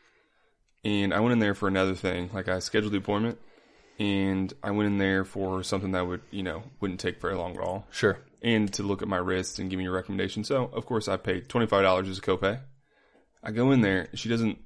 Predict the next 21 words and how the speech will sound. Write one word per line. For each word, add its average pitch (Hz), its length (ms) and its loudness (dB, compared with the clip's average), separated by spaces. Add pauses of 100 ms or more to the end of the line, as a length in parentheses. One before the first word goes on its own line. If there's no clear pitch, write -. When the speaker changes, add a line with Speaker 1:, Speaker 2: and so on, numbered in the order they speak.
(120)
Speaker 1:
look 107 220 0
at 101 60 -4
my 104 80 2
wrist, 95 300 2
doesn't 95 180 -4
do 95 80 0
any 95 140 0
kind 92 200 0
of 92 120 -2
movement 98 600 2
or 90 240 -4
check - 340 0
out, 90 300 0 (160)
you 104 80 -6
know, 95 120 -2
any 104 200 0
inflammation 98 720 0
or 95 60 0
anything. 95 400 -2
So 92 280 -2
Speaker 2:
Right. 107 280 -2